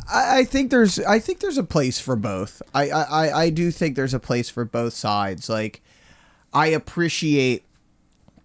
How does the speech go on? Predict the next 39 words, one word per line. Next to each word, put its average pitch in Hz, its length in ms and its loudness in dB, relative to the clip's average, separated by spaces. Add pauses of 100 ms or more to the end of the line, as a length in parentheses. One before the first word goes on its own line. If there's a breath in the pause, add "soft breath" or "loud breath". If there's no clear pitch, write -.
(580)
the 143 240 6
amount 139 480 6
of, 120 320 2
um, 110 720 4
the 139 180 6
amount 135 380 4
you 120 120 4
could 113 220 2
do 110 400 6
in 117 180 4
certain 117 380 0
games, 113 400 -2
and 110 220 0
a, 113 340 0
a 120 120 4
lot 113 280 8
of 110 100 4
it 113 120 4
is 113 120 4
a 113 80 4
big 113 240 0
part 117 280 0
of 110 80 -4
having 113 400 2
that 107 280 -2
larger 113 380 4
controller, 110 540 4
but 117 160 4
I 117 160 4
can - 160 0
also 120 500 6
appreciate 113 560 2
the 113 60 0
simplicity 120 720 0
of 107 100 2
a 110 60 -2
game 110 320 -2
like 110 200 -2
a, 101 220 -2